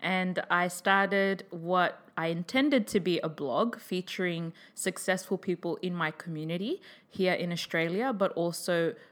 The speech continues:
within the Pacific and also in other diasporic communities in other countries. And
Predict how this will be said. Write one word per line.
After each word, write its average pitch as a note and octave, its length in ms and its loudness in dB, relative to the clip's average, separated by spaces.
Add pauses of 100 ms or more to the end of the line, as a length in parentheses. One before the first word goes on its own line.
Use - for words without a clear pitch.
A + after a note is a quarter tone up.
within F#3 460 2
the F#3 60 -2
Pacific F3+ 540 -4
and E3+ 200 -2
also E3 580 -2 (100)
in E3 360 -8 (760)
other B3+ 240 4
diasporic - 600 -4
communities E3 680 -6 (300)
in G3+ 140 -2
other G3+ 200 0
countries. E3 800 -6
And F3 320 0